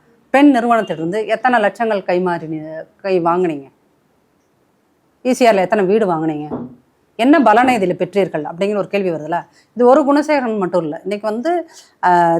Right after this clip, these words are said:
திமுகவை சுற்றி இந்த மாதிரி நூறு குணசேகரன்கள் வளர்த்தெடுக்கப்படுகிறார்கள். அது YouTube-லயே அதான் நடக்குது. YouTube-ல யார் வந்து திமுக அரசாங்கத்துக்கு வந்து உங்களுக்கு வந்து, அஹ், ரொம்ப பர்டிகுலரா பேசுறாங்களோ அவங்க எல்லாத்துக்கும், திமுகவுக்கு ஜால்ரா போடுறாங்களோ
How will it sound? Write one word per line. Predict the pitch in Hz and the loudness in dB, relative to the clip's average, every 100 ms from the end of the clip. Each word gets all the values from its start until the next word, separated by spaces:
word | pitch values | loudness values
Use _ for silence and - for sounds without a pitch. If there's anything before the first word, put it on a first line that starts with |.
| 165 | 0
திமுகவை | 269 262 262 240 226 214 | 2 4 2 4 4 4
சுற்றி | 185 226 202 - 262 | -2 -6 -12 -8 -4
இந்த | 196 | -2
மாதிரி | 208 196 | -2 -2
நூறு | 196 180 | -2 -2
குணசேகரன்கள் | 180 196 202 214 196 170 185 302 - _ _ _ _ | -2 -2 -2 -4 -4 -4 -6 -8 -14 _ _ _ _
வளர்த்தெடுக்கப்படுகிறார்கள். | 190 220 311 302 - 170 160 - 165 - _ - | 0 2 2 0 -4 -4 -10 -12 -16 -18 _ -8
அது | 190 190 | -4 0
YouTube-லயே | 262 294 247 262 262 | 0 2 2 2 2
அதான் | 185 170 | 0 -2
நடக்குது. | - - - _ _ _ _ _ | -4 -18 -20 _ _ _ _ _
YouTube-ல | 277 330 330 269 294 | 0 2 2 2 2
யார் | 262 226 269 | 4 4 4
வந்து | 269 269 247 | 2 -2 0
திமுக | 247 240 | 0 2
அரசாங்கத்துக்கு | 214 208 247 247 233 202 190 | 2 2 0 0 -2 -4 -4
வந்து | 196 226 | -4 -4
உங்களுக்கு | 196 180 180 | -2 -2 -2
வந்து, | 165 190 202 160 - _ _ - | -2 -2 -2 -4 -8 _ _ -2
அஹ், | 190 | 2
ரொம்ப | 208 247 294 240 | 4 4 4 4
பர்டிகுலரா | 214 269 247 214 226 | 2 0 2 2 2
பேசுறாங்களோ | 190 208 214 165 160 240 - | 0 -2 0 -2 -2 -6 0
அவங்க | 214 254 277 | 0 0 0
எல்லாத்துக்கும், | 202 220 208 190 160 175 | 2 2 2 -2 -12 -10
திமுகவுக்கு | 208 208 196 170 | -6 0 0 2
ஜால்ரா | 190 233 233 190 | 0 2 0 -2
போடுறாங்களோ | 156 143 135 156 | -6 -10 -10 -8